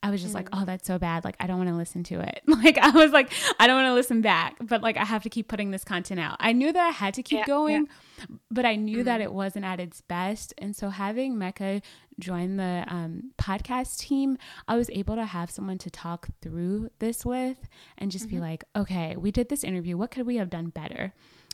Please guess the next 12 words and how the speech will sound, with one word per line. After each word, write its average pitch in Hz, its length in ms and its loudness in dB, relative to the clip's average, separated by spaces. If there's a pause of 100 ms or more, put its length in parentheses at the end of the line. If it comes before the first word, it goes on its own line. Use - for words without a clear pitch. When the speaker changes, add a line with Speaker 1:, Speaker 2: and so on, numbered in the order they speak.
(120)
Speaker 1:
Um, 180 400 -2
Speaker 2:
Yeah. 208 80 -8
Speaker 1:
and 208 100 -2
having 277 300 0
someone 196 300 -2
to 190 100 -8
do 175 160 -4
that 180 200 -4
with 240 320 -4
has 170 280 -10
been, 170 200 -4
like, 165 200 -8